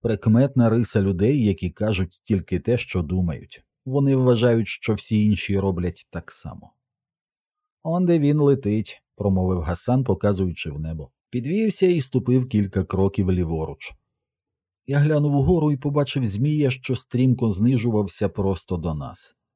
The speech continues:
Почув кроки, крики і суперечки ловців, які сюди наближалися. Але вони тільки гаяли час, тому що Гасан стояв, широко розкинувши руки, усміхався і чекав на змія.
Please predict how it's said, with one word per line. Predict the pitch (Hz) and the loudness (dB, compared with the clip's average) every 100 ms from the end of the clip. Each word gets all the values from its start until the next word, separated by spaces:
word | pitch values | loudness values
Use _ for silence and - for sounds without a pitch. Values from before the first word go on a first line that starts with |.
| _ - | _ -12
Почув | 147 196 175 | -4 -2 0
кроки, | 165 165 175 160 | 0 0 -2 -2
крики | 131 123 156 135 147 | -2 0 -2 -2 -2
і | 123 | -2
суперечки | - - 139 135 - 147 | -4 -2 -2 -2 -4 -2
ловців, | 135 127 - - 147 135 | 0 -2 -6 -4 -2 0
які | 127 127 120 | 0 0 -2
сюди | 123 104 113 | -2 0 4
наближалися. | 107 98 98 90 90 87 82 - 76 _ _ _ _ | 4 2 0 0 -2 -2 -6 -8 -10 _ _ _ _
Але | 160 170 | -6 -2
вони | 160 165 160 139 | 0 2 0 0
тільки | 143 131 139 | -2 -2 0
гаяли | 131 127 123 123 | 2 4 2 2
час, | 113 104 73 - - _ _ _ | -2 -6 -6 -10 -18 _ _ _
тому | - 143 110 | -8 -4 -4
що | - 104 | -2 -2
Гасан | 85 98 - 120 98 | 0 -2 -2 0 -2
стояв, | - - 98 113 101 82 | -4 -6 -2 0 0 -4
широко | - 113 98 - 98 | -2 -2 -2 -2 -2
розкинувши | 98 - 104 95 90 - 120 | -2 -2 -2 -2 -2 -2 -2
руки, | 156 131 131 120 92 92 | -2 -2 -2 -2 -2 -6
усміхався | 101 101 98 90 - 139 104 107 | -6 -4 -2 -4 -2 -4 -2 0
і | 98 | 0
чекав | 87 104 87 127 131 98 | 0 -4 -4 0 0 2
на | 95 85 | 0 -2
змія. | 82 87 71 - | -4 -6 -6 -12